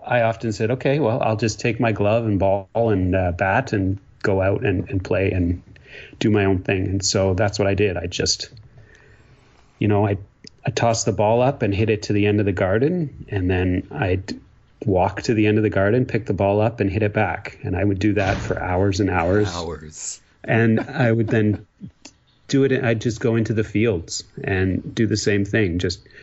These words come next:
Speaker 1: toss the ball up into the air and smack it as far, hard as I could and far as I could. And then I'd walk across the field and pick it up and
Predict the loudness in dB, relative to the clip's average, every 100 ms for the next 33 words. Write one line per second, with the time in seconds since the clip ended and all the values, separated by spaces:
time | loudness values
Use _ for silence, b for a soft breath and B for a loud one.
0 | B -2 0 0 -2 0 2 2 0 -2
1 | 0 -2 0 0 0 -2 -4 -2 0 0
2 | 0 -2 -2 -2 0 0 0 0 0 0
3 | 0 0 0 0 0 -2 0 0 0 -2
4 | 0 0 2 0 0 -2 -2 0 0 -2
5 | -4 -2 0 0 -4 0 0 2 0 -2
6 | -4 -4 -2 -2 -2 -4 -8 -10